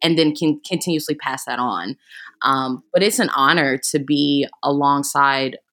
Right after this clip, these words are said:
all of these beautiful, um, Black women who have, like,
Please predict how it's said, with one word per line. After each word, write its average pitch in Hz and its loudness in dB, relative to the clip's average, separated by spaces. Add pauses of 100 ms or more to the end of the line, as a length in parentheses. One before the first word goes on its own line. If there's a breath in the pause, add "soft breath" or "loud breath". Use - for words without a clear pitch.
(280)
all 143 2
of 139 0
these 139 -2 (380)
beautiful, 135 2 (500 loud breath)
um, 127 0 (880)
Black 147 2
women 151 4
who 147 2
have, 139 0
like, 135 -4